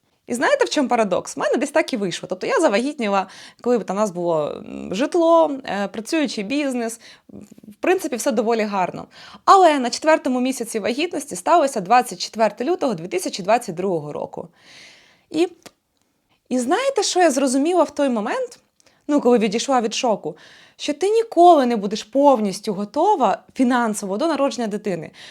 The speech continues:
Ти можеш продумати все максимально ідеально, але життя бентежне, життя мінливе. Гарантій немає. І набагато важливіше качати в собі цю навичку, розрулити.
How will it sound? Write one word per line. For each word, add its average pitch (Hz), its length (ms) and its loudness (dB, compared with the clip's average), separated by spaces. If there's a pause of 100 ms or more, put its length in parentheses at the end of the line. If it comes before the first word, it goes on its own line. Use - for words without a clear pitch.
(100)
Ти 330 100 -2
можеш 427 240 0
продумати 392 400 0
все 285 260 -8
максимально 392 600 -4
ідеально, 247 760 -4 (320)
але 359 220 2
життя 359 300 2
бентежне, 294 580 2
життя 240 300 -2
мінливе. 226 560 -2 (1300)
Гарантій 339 540 6
немає. 190 580 0 (540)
І 285 120 4
набагато 294 580 4
важливіше 233 640 0
качати 285 400 -2
в 226 60 -6
собі 220 480 -6
цю - 220 -6
навичку, 277 640 -4
розрулити. 226 720 -2